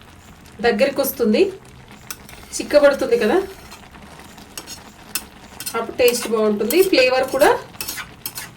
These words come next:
అర్థమవుతుంది మనకి, అయిపోయింది, మంచి టేస్ట్ వస్తుంది, స్వీట్ టేస్ట్ బాగా వస్తుంది అనేది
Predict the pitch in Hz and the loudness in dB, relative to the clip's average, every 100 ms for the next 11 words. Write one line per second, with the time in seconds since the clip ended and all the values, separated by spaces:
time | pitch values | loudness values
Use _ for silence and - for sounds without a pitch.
0 | - - 240 226 262 262 220 240 220 202 | -20 -10 -4 0 2 2 -2 -2 2 2
1 | - - 180 - - - - - 220 208 | 2 -6 -10 -14 -18 -20 -20 -12 0 0
2 | 208 240 240 240 247 240 240 - 208 208 | 4 4 4 2 -6 -8 -10 -4 0 0
3 | 208 - 214 214 240 208 - 214 214 226 | -2 0 0 2 -4 -6 -8 -8 -8 -8
4 | 233 - 226 208 208 196 196 214 208 - | -10 -4 -4 -4 -4 2 2 2 -4 -2
5 | 196 185 196 226 | 2 2 2 0